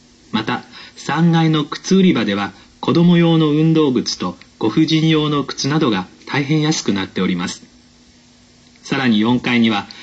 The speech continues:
電気製品の特売場がございます。どうぞ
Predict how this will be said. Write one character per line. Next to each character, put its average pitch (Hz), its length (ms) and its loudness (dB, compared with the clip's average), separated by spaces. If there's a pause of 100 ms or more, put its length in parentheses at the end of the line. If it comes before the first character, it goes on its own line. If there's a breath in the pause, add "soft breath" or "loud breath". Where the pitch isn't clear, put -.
(140 loud breath)
電 160 240 2
気 - 80 0
製 180 240 4
品 120 180 2
の 95 140 -2
特 131 260 -2
売 131 180 0
場 123 220 2
が 123 140 -2
ご 117 100 0
ざ 117 140 0
い 110 80 0
ま 117 100 -2
す。 - 220 -10 (560)
ど 127 100 0
う 131 60 0
ぞ 95 180 -4